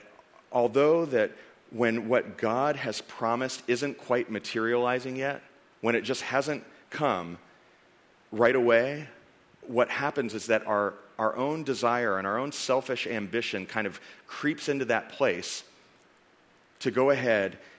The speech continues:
and say, "I want to help move things along." Because that's what our culture says. Our culture says,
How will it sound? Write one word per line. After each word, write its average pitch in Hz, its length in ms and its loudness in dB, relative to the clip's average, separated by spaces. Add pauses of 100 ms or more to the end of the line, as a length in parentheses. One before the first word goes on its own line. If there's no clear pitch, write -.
(140)
and 113 160 0
say, 95 520 2 (1600)
"I 123 60 2
want 131 160 2
to 110 40 -4
help 113 200 0
move 104 180 -4
things 95 280 -6
along." 87 340 -6 (680)
Because 143 220 0
that's 160 180 2
what 151 80 2
our 131 80 4
culture 151 400 -4
says. - 400 -10 (320)
Our 135 80 4
culture 151 400 0
says, 98 400 0